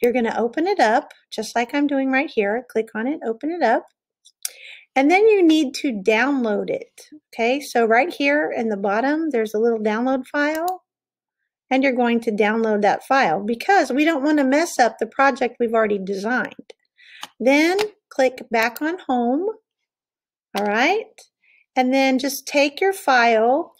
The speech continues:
and let's import our file here. So now we need to go to import file, click import file, upload,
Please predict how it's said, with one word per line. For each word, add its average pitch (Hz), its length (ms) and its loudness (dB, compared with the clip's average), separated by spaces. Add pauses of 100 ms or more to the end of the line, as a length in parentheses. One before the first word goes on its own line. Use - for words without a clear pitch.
(220)
and 254 140 0
let's 269 240 2
import 294 480 0
our 262 160 4
file 220 440 0
here. - 300 -6
So 220 340 -6
now 220 240 -4
we 269 60 -2
need 277 180 -4
to 254 100 -8
go 226 200 0
to 226 220 -4
import 262 540 -2
file, 202 500 -4 (720)
click 262 380 0
import 294 580 0
file, 240 560 0
upload, 254 680 -2